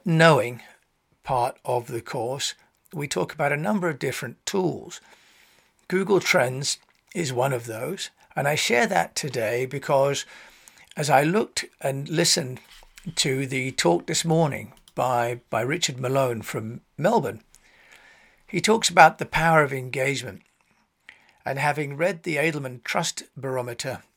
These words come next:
just a couple of weeks ago, and that's also on our website at east west P R dot com, there is a mismatch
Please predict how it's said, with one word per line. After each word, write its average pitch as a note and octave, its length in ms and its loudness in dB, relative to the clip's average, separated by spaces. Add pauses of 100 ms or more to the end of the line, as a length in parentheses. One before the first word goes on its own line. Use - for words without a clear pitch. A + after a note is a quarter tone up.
just - 220 -4
a E3 40 -6
couple - 280 -4
of B2 100 -8
weeks C3+ 260 0
ago, B2+ 160 -6
and A#2+ 100 -6
that's B2+ 200 -4
also C#3 340 0
on C3 100 0
our C3 180 0
website A#2 580 -4
at G2+ 80 -14
east G#2+ 200 -6
west - 200 -4
P C#3+ 100 -4
R A2+ 160 -4
dot G2+ 220 -6
com, A2 300 -6 (2250)
there E3 220 8
is D#3+ 120 6
a E3 60 6
mismatch - 600 2